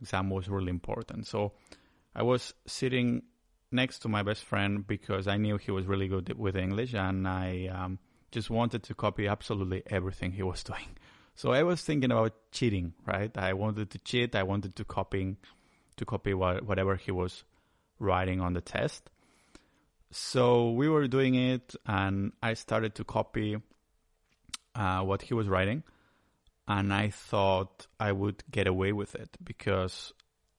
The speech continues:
the teacher was not seeing me. She was not seeing him.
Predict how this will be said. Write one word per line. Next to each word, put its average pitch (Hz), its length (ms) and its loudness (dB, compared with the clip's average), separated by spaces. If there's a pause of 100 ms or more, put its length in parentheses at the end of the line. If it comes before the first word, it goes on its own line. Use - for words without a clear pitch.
(340)
the 113 80 -8
teacher 113 420 -2
was 101 380 -4 (480)
not 98 320 -2
seeing 113 500 0
me. 123 300 0 (960)
She - 160 -8
was 98 180 0
not 98 320 -2
seeing 110 380 -2
him. 113 400 -2